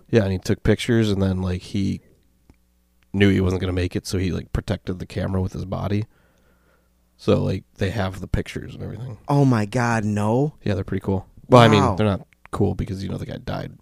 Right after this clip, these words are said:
Speaker 1: but, like,
Speaker 2: No, the photos can
Speaker 1: but
Speaker 2: be cool,
Speaker 1: that you're,
Speaker 2: but
Speaker 1: like, that
Speaker 2: right.
Speaker 1: close to, like, you get to see it.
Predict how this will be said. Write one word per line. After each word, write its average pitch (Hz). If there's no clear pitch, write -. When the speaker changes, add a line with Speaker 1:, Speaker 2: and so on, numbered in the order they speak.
Speaker 1:
but, -
like, -
Speaker 2:
No, 165
the 143
photos 165
can 151
Speaker 1:
but 110
Speaker 2:
be 92
cool, 98
Speaker 1:
that 107
you're, 101
Speaker 2:
but 95
Speaker 1:
like, 92
that 95
Speaker 2:
right. 127
Speaker 1:
close 101
to, 92
like, 95
you 95
get 90
to 92
see 87
it. 95